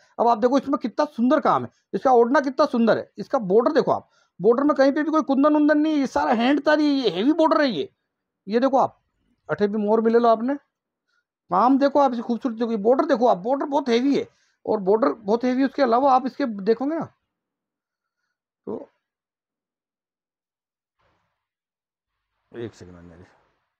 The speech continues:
रोशनी कैसे जा रही है इसकी? हाँ,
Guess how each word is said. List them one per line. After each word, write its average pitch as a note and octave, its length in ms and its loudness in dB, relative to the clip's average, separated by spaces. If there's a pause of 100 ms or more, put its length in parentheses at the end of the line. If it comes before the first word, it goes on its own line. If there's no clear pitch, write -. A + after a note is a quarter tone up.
(1600)
रोशनी B2+ 520 -20
कैसे G#2 240 -20
जा F#2 120 -20
रही - 160 -20
है F2 60 -20
इसकी? - 220 -20 (3250)
हाँ, E2+ 320 -20